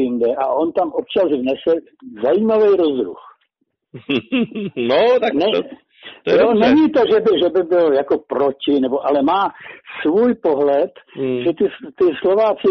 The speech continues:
Speaker 1: mají trošičku jiný pohled na některé věci než my.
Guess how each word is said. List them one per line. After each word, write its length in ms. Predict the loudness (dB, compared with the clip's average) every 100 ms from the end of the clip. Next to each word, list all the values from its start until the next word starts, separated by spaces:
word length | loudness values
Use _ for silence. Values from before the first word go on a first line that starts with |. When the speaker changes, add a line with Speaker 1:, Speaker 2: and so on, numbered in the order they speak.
| 0 0
Speaker 1:
mají 240 | 0 2
trošičku 480 | 0 -4 -6 -2 0
jiný 220 | 2 0
pohled 460 | 0 0 2 0 -2
na 100 | -2
některé 420 | -2 -2 0 0
věci 300 | 0 -2 -2
než 180 | -2 -4 -4
my. 180 | -2 -2